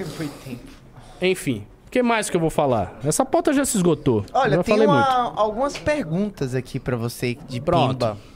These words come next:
Speaker 2: pega aí.
Speaker 1: Aí a gente faz. É, o Tira Sangue mandou trinta reais.
Speaker 2: Tira Sangue?
Speaker 1: Tira Sangue. Mandou trinta reais no total. Ilustre professor Kabum, quanto sua opinião sobre a China?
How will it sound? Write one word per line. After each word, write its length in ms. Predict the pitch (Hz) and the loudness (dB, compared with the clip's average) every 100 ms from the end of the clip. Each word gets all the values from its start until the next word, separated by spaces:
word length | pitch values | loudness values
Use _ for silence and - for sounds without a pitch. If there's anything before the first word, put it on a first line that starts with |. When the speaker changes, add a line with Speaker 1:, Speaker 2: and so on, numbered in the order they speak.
| - | -2
Speaker 2:
pega 240 | 185 175 175 | 2 4 2
aí. 260 | 110 90 - | 2 -2 -8
Speaker 1:
Aí 180 | - 120 | -6 -4
a 40 | 127 | -4
gente 260 | 135 - | -6 -10
faz. 760 | 151 127 131 160 160 - - - - - - - - - - - 151 | -2 2 2 0 -6 -14 -16 -20 -20 -20 -20 -20 -20 -20 -20 -10 -4
É, 160 | 156 - | -4 -2
o 200 | 190 196 | -2 -2
Tira 360 | - 262 339 | -4 -2 -2
Sangue 420 | - - 202 180 | -2 -4 -2 -2
mandou 260 | 139 139 175 | -2 -2 -2
trinta 440 | - 180 220 240 | -4 -8 -6 -6
reais. 100 | 202 | -2
Speaker 2:
Tira 220 | 151 175 151 | 2 2 2
Sangue? 360 | 160 160 120 - - | 0 -2 -2 -6 -10
Speaker 1:
Tira 260 | - 269 | -4 -4
Sangue. 420 | - - 113 - - - 147 - | -4 -8 -10 -12 -18 -16 -16 -10
Mandou 240 | 156 196 247 | -2 -2 -4
trinta 480 | - 208 254 277 202 | -6 -6 -4 -2 -2
reais 360 | 156 131 127 | 0 0 -2
no 80 | 123 | -8
total. 400 | - 101 92 90 - - - - - - | -12 -10 -10 -12 -16 -20 -20 -20 -14 -4
Ilustre 340 | 247 302 302 | -2 0 -2
professor 440 | - 262 254 240 220 | -4 -2 -2 -2 -2
Kabum, 440 | 214 151 143 107 - - - - - | -2 -2 -6 -8 -12 -20 -20 -18 -6
quanto 280 | 269 330 285 | -4 -4 -2
sua 160 | 269 | 0
opinião 360 | 262 247 214 226 | 0 -2 -4 -2
sobre 260 | 233 208 | -2 -2
a 40 | 214 | -2
China? 480 | - 135 107 85 | -4 -6 -6 -8